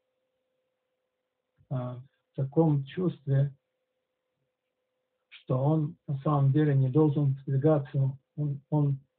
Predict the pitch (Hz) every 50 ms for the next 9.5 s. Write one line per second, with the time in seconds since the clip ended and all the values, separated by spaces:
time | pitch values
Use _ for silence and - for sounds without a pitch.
0 | _ _ _ _ - 147 131 131 156 156 151 139 143 135 - - 131 127 147 151
1 | 143 135 - - 139 127 131 - _ _ _ _ _ _ _ _ _ _ - 139
2 | 139 147 143 135 - 151 139 139 135 135 139 131 135 135 127 120 135 156 160 143
3 | - 151 139 131 131 135 - - 196 160 139 131 131 127 123 - 139 143 143 139
4 | 139 135 131 - - 160 180 185 175 - - 139 139 139 139 - _ _ _ _
5 | _ _ _ _ - 151 165 165 160 156 160 156 - - _ _ - 160 156 151
6 | 147 139 143 135 - 170 156 143 135 - 143 135 - - - 135 - - 139 131
7 | 123 123 131 139 - _ _ _ _ _ _ _ _ _ _ _ _ _ _ _
8 | _ _ _ _ _ _ _ _ _ _ _ _ _ _ _ _ _ _ _ -
9 | 143 127 147 160 160 160 156 147 - -